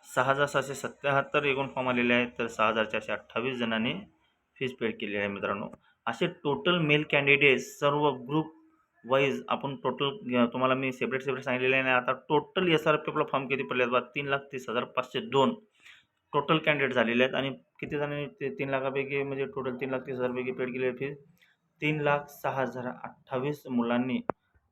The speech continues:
कॅन्डिडेट्सनी फीस पेड केलेली आहे. तर मग मित्रांनो, अशा पद्धतीनं हे संपूर्ण माहिती मी तुम्हाला,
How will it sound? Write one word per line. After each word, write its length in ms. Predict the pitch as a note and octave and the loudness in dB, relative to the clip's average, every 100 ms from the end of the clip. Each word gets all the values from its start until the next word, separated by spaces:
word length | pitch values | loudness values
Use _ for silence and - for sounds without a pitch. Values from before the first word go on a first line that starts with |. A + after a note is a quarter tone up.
| _ - | _ -8
कॅन्डिडेट्सनी 640 | A#2+ B2 C3+ D3 D3 D#3+ E3 | -2 -2 0 -6 -6 -10 -10
फीस 280 | - C3+ | -8 -8
पेड 200 | A#2+ A#2+ - | -6 -8 -8
केलेली 260 | G#2 G2+ A2+ | -10 -8 -8
आहे. 220 | - - - _ _ _ _ _ - | -12 -18 -20 _ _ _ _ _ -2
तर 80 | B2+ | 0
मग 120 | D3 | 2
मित्रांनो, 640 | D3 - D3+ D#3 D#3+ D#3+ - | 0 2 2 2 0 -4 -4
अशा 260 | C3+ - C#3+ | -6 -2 -4
पद्धतीनं 760 | - B2+ A#2+ C#3+ D3 D3+ D#3 F3 _ _ _ C3 | -2 -4 0 -2 -2 -4 -4 -4 _ _ _ -6
हे 80 | |
संपूर्ण 420 | B2+ B2+ A#2+ D3 D3 | -2 -2 -2 0 0
माहिती 400 | C3 B2+ A#2+ D3 | -2 -8 -8 -8
मी 120 | C#3+ | -6
तुम्हाला, 500 | C3 C3 C3 C3 | -4 0 4 2